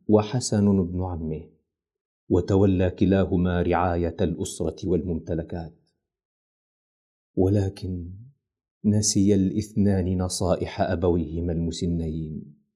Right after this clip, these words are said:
وانكبا على الأموال والممتلكات،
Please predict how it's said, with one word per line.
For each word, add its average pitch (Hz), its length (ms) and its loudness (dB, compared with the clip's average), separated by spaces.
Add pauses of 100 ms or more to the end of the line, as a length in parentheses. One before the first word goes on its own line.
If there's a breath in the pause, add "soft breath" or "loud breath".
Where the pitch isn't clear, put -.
(760)
وانكبا 107 720 6
على 107 200 4
الأموال 104 640 4
والممتلكات، 98 1160 0